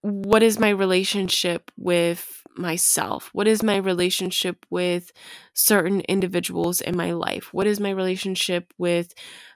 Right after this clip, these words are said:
my phone or with social media? And how can I improve those relationships, or are they already healthy relationships? Am I doing a good job with those things? Like my phone, for example, I've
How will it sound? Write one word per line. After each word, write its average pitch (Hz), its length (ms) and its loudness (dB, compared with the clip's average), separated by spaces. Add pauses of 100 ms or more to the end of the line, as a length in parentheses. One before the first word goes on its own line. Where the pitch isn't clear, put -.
my 185 280 4
phone 180 560 2
or 175 260 0
with 180 160 0
social 196 460 0
media? 180 600 0 (360)
And 180 340 2 (200)
how 208 280 2
can 226 200 0
I 208 80 2
improve 190 680 0
those 175 320 0
relationships, 170 800 -2
or 170 340 0
are 190 220 4
they 190 180 2
already 180 380 2
healthy 185 540 -2
relationships? 175 840 0
Am 175 120 0
I 175 80 2
doing 180 380 0
a 165 80 0
good 170 180 -4
job 175 360 4
with - 100 -6
those - 300 -2
things? - 400 -6 (560)
Like 180 200 0
my 175 140 4
phone, 185 480 0
for 247 140 -2
example, 247 560 -2
I've 185 240 -2